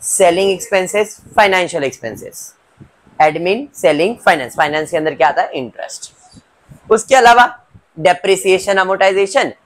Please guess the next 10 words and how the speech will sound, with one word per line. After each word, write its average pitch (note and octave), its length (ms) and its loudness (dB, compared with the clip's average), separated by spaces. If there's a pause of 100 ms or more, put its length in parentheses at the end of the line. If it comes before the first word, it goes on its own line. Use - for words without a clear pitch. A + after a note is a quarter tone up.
(200)
payment F3 360 0
to F#3+ 60 0
auditor, F#3+ 440 4 (280)
other E3 200 2
expenses, - 600 -12 (240)
मतलब F3+ 540 2 (220)
ऑफिस, A3 520 2
सेलिंग, G3 540 0 (140)
फाइनेंस, E3 500 0 (300)
एएसआई, D#3 420 2